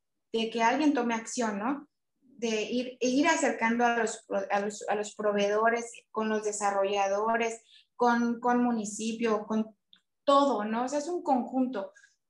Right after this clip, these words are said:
Y toda la gente que viene de fuera, la verdad es que se topa con muchos problemas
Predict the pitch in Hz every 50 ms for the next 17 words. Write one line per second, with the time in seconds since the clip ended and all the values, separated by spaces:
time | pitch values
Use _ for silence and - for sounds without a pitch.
0 | _ - 262 254 254 254 254 247 240 240 - 294 311 339 370 392 381 - 330 294
1 | 302 302 - 285 254 233 247 247 262 269 277 262 233 233 - 240 233 233 240 247
2 | 254 233 220 214 208 214 220 226 226 - - 269 277 269 233 220 - 220 226 262
3 | 254 254 - 233 220 220 220 226 240 247 262 262 262 - - - - 226 220 214
4 | 220 220 220 247 330 -